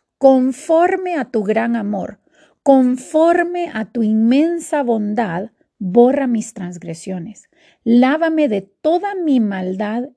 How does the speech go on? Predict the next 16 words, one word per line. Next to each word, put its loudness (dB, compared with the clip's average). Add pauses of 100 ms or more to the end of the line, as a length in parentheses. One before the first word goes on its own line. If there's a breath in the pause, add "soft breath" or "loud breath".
y 4
límpiame -2
de -6
mi -8
pecado." -14 (1600 loud breath)
Aquí 2
vemos 0
que -4
el 2
primer 2
paso, -8
lo 4
primero 0
que -4
hace -2
David -2